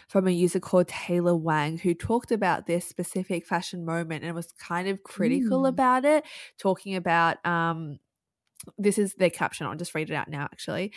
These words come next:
Speaker 1: "I think the presentation is lacking depth. It has no strong t-, storytelling behind anything. I think the moment is very beautiful, but not as iconic as what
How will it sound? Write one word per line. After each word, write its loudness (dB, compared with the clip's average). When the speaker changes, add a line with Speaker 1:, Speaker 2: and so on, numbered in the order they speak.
Speaker 1:
"I 4
think 2
the 0
presentation 0
is 0
lacking -2
depth. -4
It -4
has -2
no 2
strong 0
t-, -14
storytelling 0
behind -6
anything. -6
I -4
think -6
the 0
moment 2
is 0
very 6
beautiful, 2
but 0
not 0
as -4
iconic -6
as -6
what -6